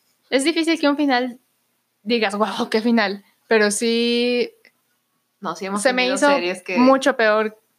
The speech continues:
Speaker 1: el de Pretty Little Liars. O sea, esa sí
Speaker 2: Sí.
Speaker 1: la bajó muchísimo. Y
Speaker 2: Sí,
Speaker 1: Glee
Speaker 2: como
Speaker 1: estuvo
Speaker 2: que se
Speaker 1: así como
Speaker 2: mantuvo.
Speaker 1: que, eh, ajá.
Speaker 2: Ajá, es como, "Ah, bueno, sí, tiene relación con lo que está pasando con la serie. Está bien, los
Speaker 1: Sí.
Speaker 2: perdono".
Speaker 1: Sí, y pues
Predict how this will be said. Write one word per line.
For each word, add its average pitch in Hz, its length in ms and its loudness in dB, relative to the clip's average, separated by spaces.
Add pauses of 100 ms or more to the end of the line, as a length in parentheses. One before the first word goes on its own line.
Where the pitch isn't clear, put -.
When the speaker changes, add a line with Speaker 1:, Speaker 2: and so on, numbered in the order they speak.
(120)
Speaker 1:
el 226 100 0
de 202 80 0
Pretty 214 220 2
Little 208 160 0
Liars. 190 260 -4
O 202 60 -6
sea, 214 100 -2
esa 240 120 0
sí 269 120 2
Speaker 2:
Sí. 214 200 -2
Speaker 1:
la 220 120 2
bajó 208 240 0
muchísimo. 214 580 -4 (380)
Y 226 180 0
Speaker 2:
Sí, 226 80 -6
Speaker 1:
Glee 247 360 0
Speaker 2:
como 262 140 2
Speaker 1:
estuvo 226 180 4
Speaker 2:
que - 40 -2
se 294 60 -2
Speaker 1:
así 285 60 0
como 233 140 0
Speaker 2:
mantuvo. 226 160 -2
Speaker 1:
que, 220 80 -2
eh, 285 320 0 (120)
ajá. 254 220 0
Speaker 2:
Ajá, 233 240 0
es 202 80 -12
como, 226 180 -8
"Ah, 339 220 4
bueno, 330 240 0
sí, 285 280 -10 (540)
tiene 359 220 -2
relación 240 360 -2
con 233 120 -2
lo 214 80 -4
que 202 60 -10
está 208 120 -8
pasando 202 320 -6
con 196 120 -10
la 196 100 -8
serie. 208 340 -10
Está 302 220 -8
bien, 214 220 -6
los 196 100 -2
Speaker 1:
Sí. 220 80 0
Speaker 2:
perdono". 190 480 -6 (1200)
Speaker 1:
Sí, 220 300 -4
y 226 100 -6
pues 226 600 -2